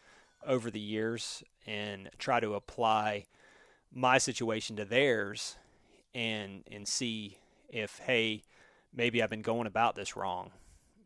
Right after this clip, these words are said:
Maybe it just took me seeing how someone else does it to figure out, "Oh, okay, well, let me try this." Um, and like I said, it took me a while. And so, like I said, you gotta, you gotta be willing to be,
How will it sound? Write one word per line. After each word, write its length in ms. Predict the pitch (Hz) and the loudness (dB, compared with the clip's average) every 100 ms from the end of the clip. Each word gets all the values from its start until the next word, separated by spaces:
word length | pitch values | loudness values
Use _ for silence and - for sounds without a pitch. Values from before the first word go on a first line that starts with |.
| 127 | -12
Maybe 340 | 107 110 107 | -6 -4 -4
it 80 | 101 | -6
just 200 | 101 - | -8 -2
took 200 | 117 110 | -2 -2
me 240 | 110 104 104 | -6 -6 -6
seeing 380 | - 107 101 | -6 -4 -6
how 180 | 101 98 | -6 -6
someone 300 | - 110 95 | -4 -6 -4
else 240 | 107 - - | -6 -6 -4
does 240 | 98 92 | -4 -4
it 140 | 92 - | -10 -12
to 100 | 107 | -10
figure 360 | 110 98 95 | -10 -8 -4
out, 220 | 95 92 - | -2 -2 2
"Oh, 160 | 170 117 | 2 2
okay, 340 | 135 101 107 | 0 -2 -4
well, 200 | 107 101 | -8 -6
let 100 | 110 | -6
me 80 | 104 | -6
try 280 | - 113 113 | -2 2 2
this." 440 | 95 62 - - - _ _ - - _ 277 - | 2 -6 -8 -10 -12 _ _ -20 -20 _ -20 -12
Um, 560 | 107 101 95 92 92 98 _ _ _ - 151 | -8 -6 -8 -10 -16 -20 _ _ _ -20 -4
and 220 | 139 143 | -2 0
like 120 | 143 | 2
I 20 | |
said, 120 | 131 143 | 2 2
it 80 | 175 | 0
took 120 | 175 | -4
me 80 | 143 | -2
a 40 | |
while. 220 | 107 113 - | 2 2 2
And 200 | 147 139 | -2 -2
so, 120 | - | -4
like 140 | 135 | -4
I 20 | - | -2
said, 160 | 151 - | -4 -4
you 120 | 120 | 2
gotta, 240 | 156 - 120 | 4 4 2
you 60 | |
gotta 160 | 147 165 | 4 4
be 120 | 170 | 2
willing 360 | 147 165 165 156 | 4 4 4 -2
to 100 | 151 | -4
be, 360 | 139 147 147 | -2 -2 -2